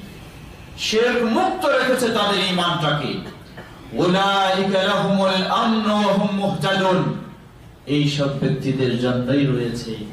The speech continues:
দুনিয়া এবং আখিরাতে নিরাপদ। ওয়া হুম মুহতাদুন,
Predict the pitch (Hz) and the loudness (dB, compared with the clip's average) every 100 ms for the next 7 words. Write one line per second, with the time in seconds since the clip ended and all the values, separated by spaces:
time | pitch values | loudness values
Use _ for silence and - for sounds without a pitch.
0 | - - - - - - - - 135 151 | -14 -16 -14 -14 -16 -20 -18 -8 -2 0
1 | 165 175 147 135 - 127 120 120 127 120 | 2 2 2 0 -2 -2 -4 -4 -4 -4
2 | 120 113 113 113 110 123 139 185 202 - | -2 -4 -2 -2 -2 0 2 2 -2 -6
3 | - - - - - - - - - 185 | -14 -18 -18 -20 -20 -20 -20 -8 0 2
4 | 220 - 214 202 - - 151 147 135 117 | 4 2 2 2 0 0 0 0 0 0